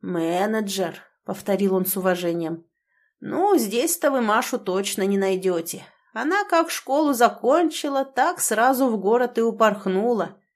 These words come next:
И, по-моему, больше сюда не наведывалась». «Как бы мне её ближайших родственников найти?» поинтересовалась я. «Они на Октябрьской живут. Но вот номер дома я вам навскидку не скажу».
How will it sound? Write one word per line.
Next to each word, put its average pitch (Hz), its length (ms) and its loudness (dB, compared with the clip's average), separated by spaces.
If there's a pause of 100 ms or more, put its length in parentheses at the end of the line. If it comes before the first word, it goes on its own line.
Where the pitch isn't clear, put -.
(180)
И, 175 100 -8
по-моему, 247 640 2
больше 226 420 2
сюда 208 320 2
не 226 120 -2
наведывалась». 185 880 -2 (640)
«Как 285 220 -4
бы 277 100 2
мне 285 260 6
её 277 160 2
ближайших 277 640 0
родственников 214 680 -2
найти?» 202 580 -4 (200)
поинтересовалась 175 920 -4
я. 170 180 -6 (840)
«Они 392 240 -2
на 330 180 6
Октябрьской 208 720 2
живут. 180 520 -2 (280)
Но 269 440 2
вот 320 260 2
номер 302 360 4
дома 349 360 4
я 302 180 4
вам 311 280 6
навскидку 285 640 0
не 269 140 -2
скажу». 214 720 -2